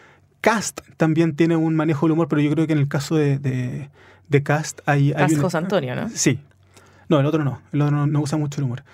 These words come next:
Speaker 1: Em, Felipe. Pero José Antonio Kast yo creo que tiene un, ha trabajado mucho eso en términos de comunicación política.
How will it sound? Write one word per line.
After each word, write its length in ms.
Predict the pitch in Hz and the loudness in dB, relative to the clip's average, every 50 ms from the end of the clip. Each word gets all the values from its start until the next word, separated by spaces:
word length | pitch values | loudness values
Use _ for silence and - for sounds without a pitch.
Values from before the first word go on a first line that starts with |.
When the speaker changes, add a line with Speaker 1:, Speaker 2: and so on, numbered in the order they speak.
| - - - - - _ | -20 -20 -20 -20 -6 _
Speaker 1:
Em, 640 | - 147 143 139 135 131 127 123 123 123 123 127 123 - | 2 4 6 6 4 2 0 0 -2 -2 -4 -6 -8 -12
Felipe. 360 | - - - 135 131 - - - - _ _ - - - - - - - _ | -8 -6 -2 -2 -2 -4 -6 -12 -20 _ _ -20 -20 -20 -20 -20 -20 -2 _
Pero 240 | - 147 139 139 - | 4 4 6 4 4
José 200 | - 135 143 151 | 2 0 0 0
Antonio 320 | 151 147 170 170 156 143 | 0 0 0 0 0 2
Kast 240 | 147 165 180 - - | 0 0 0 0 0
yo 120 | 156 147 | 0 0
creo 200 | 143 151 156 156 | 2 0 0 0
que 80 | 151 147 | 0 0
tiene 240 | 143 151 156 156 151 | 0 0 0 0 0
un, 440 | 151 147 147 143 139 135 135 139 - _ _ _ | -2 0 0 2 2 2 0 -4 -8 _ _ _
ha 120 | 156 151 | 0 2
trabajado 520 | 160 156 147 139 135 - - 160 156 165 | 2 2 2 0 0 0 0 0 0 2
mucho 380 | 160 156 156 151 147 - 165 151 | 0 0 -2 -2 0 0 0 0
eso 160 | 156 143 - | 0 0 -2
en 100 | 165 151 | -4 -4
términos 380 | 147 165 143 - 151 151 151 147 | -4 -4 -2 0 0 0 0 0
de 80 | 147 | 0
comunicación 540 | 143 139 139 139 135 127 131 120 - 143 143 | 0 2 2 2 2 0 -2 -2 -2 -4 -4
política. 460 | 139 131 127 117 - - - - - | -4 -4 -6 -6 -8 -10 -12 -16 -20